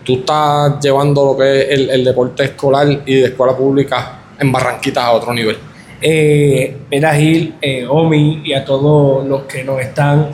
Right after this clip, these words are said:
Speaker 2: eh, viendo, es bien importante resaltar a todos y cada uno de los propulsores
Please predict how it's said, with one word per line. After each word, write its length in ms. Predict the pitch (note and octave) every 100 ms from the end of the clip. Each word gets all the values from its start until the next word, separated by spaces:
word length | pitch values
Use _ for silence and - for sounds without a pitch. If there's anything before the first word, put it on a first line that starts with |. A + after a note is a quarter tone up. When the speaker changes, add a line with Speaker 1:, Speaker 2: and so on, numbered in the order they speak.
| -
Speaker 2:
eh, 200 | C3+ C3+
viendo, 520 | D#3 F3 D#3+ D3 D3 - - -
es 140 | D#3+
bien 160 | G#3+ A#3+
importante 800 | A3+ G#3 F#3 F#3+ G3 G3+ F3+ D#3
resaltar 840 | D#3 - D3+ C#3 D3+ D3+ F#3 - -
a 240 | D3+ C#3+
todos 400 | E3 E3 F3 F3+
y 60 | E3
cada 240 | E3 E3
uno 220 | E3 E3+
de 60 | D#3+
los 40 | D3
propulsores 1160 | - D3 D3 C#3+ - D#3+ E3 D#3+ - - -